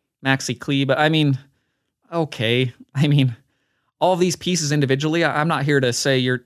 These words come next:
atrocious basketball players, but you look at it as a unit and you go, "That's not something I should really fear in any way, shape, or form," especially if I have aspirations for trying to win a title. But Utah gets bombed out of the building down the stretch.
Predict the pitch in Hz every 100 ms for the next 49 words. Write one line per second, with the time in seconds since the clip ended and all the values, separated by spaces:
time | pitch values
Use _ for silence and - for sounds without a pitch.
0 | - 139 143 131 120 175 - 135 135 165
1 | 202 190 143 165 202 180 139 127 131 196
2 | 170 131 120 113 131 151 196 208 - 139
3 | 123 110 110 - 117 139 117 107 - 127
4 | 110 110 120 139 160 123 117 - 127 -
5 | 110 - 226 131 _ _ _ - - 302
6 | - 190 170 160 156 147 151 139 - -
7 | - _ _ _ _ _ _ - 170 -
8 | 175 151 160 175 143 123 123 - - _
9 | _ 139 123 117 - 127 131 127 120 117
10 | 113 - - - 160 - 139 _ _ _
11 | _ _ _ _ _ _ - 107 - _
12 | 123 120 127 117 113 117 - - 113 117
13 | 110 113 123 131 131 135 139 127 113 113
14 | - 143 135 -